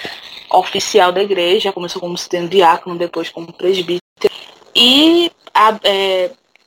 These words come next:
recebeu o chamado de vir aqui pra Paudalho, que é uma cidade do interior, na zona da mata aqui de Pernambuco. Então, por seis anos eu vim pra Paudalho e desde então me tornei filha de pastor,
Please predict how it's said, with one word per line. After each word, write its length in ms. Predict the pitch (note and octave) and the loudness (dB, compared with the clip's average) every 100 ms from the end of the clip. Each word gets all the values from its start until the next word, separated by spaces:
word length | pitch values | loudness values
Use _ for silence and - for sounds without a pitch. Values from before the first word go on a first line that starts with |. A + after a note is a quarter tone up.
| _ - | _ -8
recebeu 760 | G#3 A3+ C4+ - _ - A3+ | -4 0 0 -2 _ -2 0
o 40 | B3 | 2
chamado 380 | D4+ B3+ A3+ | 0 0 0
de 120 | G#3+ A#3+ | -2 -6
vir 160 | A3+ | -6
aqui 180 | B3 A3+ | -6 -4
pra 160 | A3 G#3 | -2 0
Paudalho, 320 | A#3 C4 F3+ | 0 -2 -2
que 120 | - | -4
é 20 | |
uma 120 | F#3 | -6
cidade 300 | G3 F#3+ F3+ | -4 -2 -2
do 80 | F3 | -2
interior, 580 | F#3 F#3+ G#3 A3+ E3+ F3 _ _ _ | -2 0 4 4 2 -4 _ _ _
na 120 | F#3 | -2
zona 200 | F3+ F#3 | 0 0
da 100 | F#3 | 2
mata 280 | A3+ F#3+ F#3+ | 2 0 -2
aqui 120 | - | -8
de 80 | F#3+ | -8
Pernambuco. 460 | - G3 A#3+ G3+ E3 _ _ _ _ | -8 -6 -2 -4 -6 _ _ _ _
Então, 180 | - F#3 | -2 -2
por 160 | - G3+ | -2 -2
seis 340 | - G#3 G#3 | 4 4 4
anos 220 | F#3+ F3+ | 0 2
eu 100 | F#3+ | 2
vim 160 | F3 E3+ | 2 -4
pra 360 | - E3+ E3+ E3 | -4 0 0 -2
Paudalho 680 | - F#3 G3+ F3+ F3 A3 - - - - - | -2 0 2 2 2 0 -8 -20 -18 -18 -12
e 60 | - | 0
desde 240 | G3+ A3 | 2 2
então 360 | A#3+ A3 G#3+ B3 | 0 -2 -2 -4
me 120 | B3+ | -4
tornei 540 | A#3+ A#3 A3 F#3+ G3+ A3 | -2 -2 -4 -6 -6 -8
filha 340 | - G3 F#3+ | -8 -2 -2
de 60 | G#3 | 0
pastor, 500 | B3 C4+ F#3+ E3+ | -2 -2 -2 -4